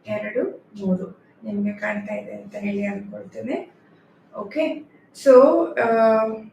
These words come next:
ಒಂದನೇ ಕಾರ್ಡ್ ನೀವು ಆಯ್ಕೆ ಮಾಡಿದ್ರೆ, ನಿಮ್ಮ ಪ್ರಶ್ನೆ ನಿಮ್ಮ ಮನಸ್ಸಲ್ಲಿ ಇಟ್ಕೊಂಡಿದ್ರೆ, ಒಂದನೇ ಕಾರ್ಡ್ ಆಯ್ಕೆ ಮಾಡಿದ್ರೆ ಎಸ್ ಅಂತ ಹೇಳಿ ಇದೆ. ಎಸ್ ಅಂತ ಹೇಳಿ ಆನ್ಸರ್ ಇದೆ. ಓಕೆ?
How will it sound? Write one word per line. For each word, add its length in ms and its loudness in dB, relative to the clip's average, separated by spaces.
ಒಂದನೇ 460 2
ಕಾರ್ಡ್ 600 0
ನೀವು 160 -6
ಆಯ್ಕೆ 360 -2
ಮಾಡಿದ್ರೆ, 540 -2
ನಿಮ್ಮ 300 -4
ಪ್ರಶ್ನೆ 640 -8
ನಿಮ್ಮ 180 -8
ಮನಸ್ಸಲ್ಲಿ 640 -2
ಇಟ್ಕೊಂಡಿದ್ರೆ, 1040 -10
ಒಂದನೇ 420 4
ಕಾರ್ಡ್ 300 2
ಆಯ್ಕೆ 300 0
ಮಾಡಿದ್ರೆ 760 0
ಎಸ್ 560 4
ಅಂತ 300 -8
ಹೇಳಿ 440 -6
ಇದೆ. 480 -10
ಎಸ್ 600 -6
ಅಂತ 180 -18
ಹೇಳಿ 560 -6
ಆನ್ಸರ್ 340 -2
ಇದೆ. 480 -18
ಓಕೆ? 480 -2